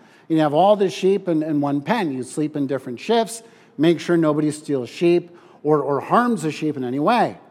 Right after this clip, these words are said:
Well, the shepherd in the morning could stand before the pen, do a click, do a whistle, something with his mouth, and no sheep would come out of the pen and go right to the shepherd. They knew their shepherd.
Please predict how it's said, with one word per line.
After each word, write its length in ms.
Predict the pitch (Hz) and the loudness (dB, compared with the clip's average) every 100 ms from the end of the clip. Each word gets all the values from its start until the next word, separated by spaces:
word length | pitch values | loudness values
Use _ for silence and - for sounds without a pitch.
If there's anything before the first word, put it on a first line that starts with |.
| _ _ _ | _ _ _
Well, 100 | 156 | 0
the 60 | 160 | 0
shepherd 420 | 156 220 220 202 | 4 4 4 2
in 100 | 185 | 2
the 60 | 165 | 2
morning 380 | 170 214 190 190 | 4 4 4 0
could 160 | 143 | -6
stand 360 | - 180 208 208 | -6 -2 -2 -2
before 260 | 185 180 | -4 -2
the 120 | 160 139 | -4 -4
pen, 440 | 135 143 139 165 - - - - | -6 -4 -4 -6 -10 -20 -14 0
do 180 | 165 | 2
a 60 | 143 | 2
click, 540 | - 190 196 190 - - | 0 2 2 0 -12 -8
do 180 | 147 | -6
a 40 | 120 | -4
whistle, 640 | 127 196 190 180 170 165 - - | 0 0 2 0 -2 -4 -18 -20
something 420 | - 226 240 226 | -4 0 0 0
with 160 | 202 165 | 0 0
his 180 | 170 147 | -2 0
mouth, 400 | 156 160 175 170 | 0 2 0 0
and 120 | 156 | 0
no 160 | 160 151 | 0 0
sheep 600 | - 269 233 175 - - - _ | -2 -2 0 -2 -4 -16 -20 _
would 140 | 190 - | 0 0
come 200 | 180 185 | 0 2
out 180 | 226 | 2
of 80 | 226 | 0
the 100 | 190 | -4
pen 440 | 147 185 202 185 170 | -4 -2 0 2 2
and 100 | 160 | 2
go 100 | 180 | 2
right 300 | 147 147 147 | 2 0 -2
to 80 | |
the 140 | 147 151 | -6 -6
shepherd. 420 | - 208 - 131 | -2 -2 -2 -2
They 160 | 175 170 | 2 2
knew 400 | 165 240 202 170 | 2 0 2 2
their 220 | 175 175 | 0 -2
shepherd. 460 | - 214 - 135 | 0 0 -2 -10